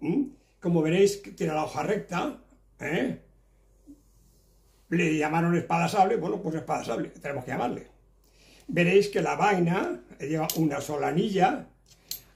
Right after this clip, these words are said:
Aquí veréis que lleva una presilla por cada lado.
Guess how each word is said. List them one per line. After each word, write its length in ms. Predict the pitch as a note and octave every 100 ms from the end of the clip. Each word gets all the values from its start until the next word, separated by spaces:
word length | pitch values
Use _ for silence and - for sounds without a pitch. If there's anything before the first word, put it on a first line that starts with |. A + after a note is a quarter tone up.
| -
Aquí 320 | E3 E3+ A3+
veréis 260 | G3+ G3+ G3+
que 80 |
lleva 120 | F#3+ F#3
una 200 | F3 D#3+
presilla 800 | D3 C#3 A#3+ A3+ F#3 G#3+ C4+ -
por 140 | C#3 C3
cada 220 | D#3 D#3
lado. 480 | G#3 F#3 C#4+ C4